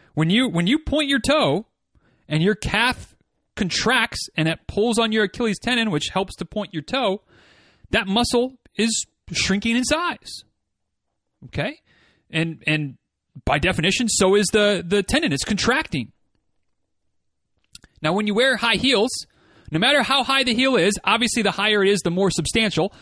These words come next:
But anytime you're wearing a heel, anytime you're in a situation where your heel is elevated in comparison to your forefoot. So anytime you're in any type of shoe that's, that's more than zero drop, you know, from, from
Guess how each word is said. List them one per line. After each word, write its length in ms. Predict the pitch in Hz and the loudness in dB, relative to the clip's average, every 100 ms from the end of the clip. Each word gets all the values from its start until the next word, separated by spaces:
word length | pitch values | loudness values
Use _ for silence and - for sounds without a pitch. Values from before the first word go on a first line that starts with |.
| - - | -20 -6
But 140 | - - | -2 0
anytime 380 | 311 285 285 | 0 0 0
you're 100 | 254 | 2
wearing 240 | 240 247 220 | 4 4 2
a 40 | |
heel, 420 | - 247 214 104 - | 0 0 0 0 -2
anytime 340 | 226 254 277 262 | -4 0 0 0
you're 80 | |
in 60 | 247 | 0
a 40 | |
situation 760 | 202 262 - 220 226 - 123 104 _ - - _ - | 0 -2 0 0 0 0 -4 -6 _ -20 -20 _ -2
where 120 | 175 | 0
your 160 | 180 | 2
heel 400 | 156 - 233 254 | 0 -2 0 2
is 220 | 214 190 - | 2 -2 -2
elevated 560 | 190 226 202 202 202 190 _ _ _ _ _ _ _ _ _ _ | 0 0 2 2 2 -2 _ _ _ _ _ _ _ _ _ _
in 100 | 185 | -2
comparison 640 | 180 175 - 202 202 - 190 | 0 -2 -2 0 0 0 -2
to 200 | 208 185 160 | -2 -2 -2
your 140 | 165 | -2
forefoot. 460 | 160 208 196 165 131 _ _ _ _ _ _ _ _ - | 0 0 2 0 -2 _ _ _ _ _ _ _ _ -6
So 100 | 143 | -2
anytime 320 | 226 262 247 | 0 0 0
you're 200 | 226 185 - - | -2 -4 -12 -8
in 160 | 170 175 | -6 -4
any 160 | 220 | -2
type 160 | 226 196 | -2 -2
of 80 | 165 | -2
shoe 180 | 226 | 0
that's, 220 | 202 180 - - - - | 0 0 -4 -16 -20 -6
that's 180 | 156 - - | -4 -4 -4
more 280 | 139 226 | 2 4
than 160 | 226 208 | 4 2
zero 260 | 160 233 214 | 2 4 4
drop, 380 | 180 208 - - _ _ _ _ - | 4 2 -2 -12 _ _ _ _ -4
you 80 | |
know, 120 | 151 160 | -2 0
from, 260 | 160 151 | -2 -4
from 280 | 147 151 143 | -4 -6 -8